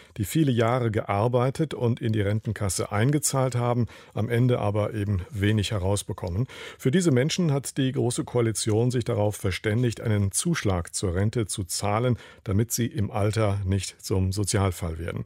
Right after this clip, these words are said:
Schon vor Weihnachten gab es eine grundsätzliche Einigung zur Grundrente und seit gestern nun ist der entsprechende Gesetzentwurf von S-P-D-Bundesarbeitsminister Heil im Umlauf. Aber im Detail hat die C D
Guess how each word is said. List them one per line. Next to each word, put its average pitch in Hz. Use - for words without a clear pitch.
Schon 113
vor 98
Weihnachten 123
gab 110
es 101
eine 98
grundsätzliche 107
Einigung 147
zur 139
Grundrente 135
und 110
seit 95
gestern 135
nun 135
ist 120
der 110
entsprechende 98
Gesetzentwurf 98
von 110
S-P-D-Bundesarbeitsminister 98
Heil 135
im 107
Umlauf. 151
Aber 113
im 104
Detail 113
hat -
die 101
C -
D 101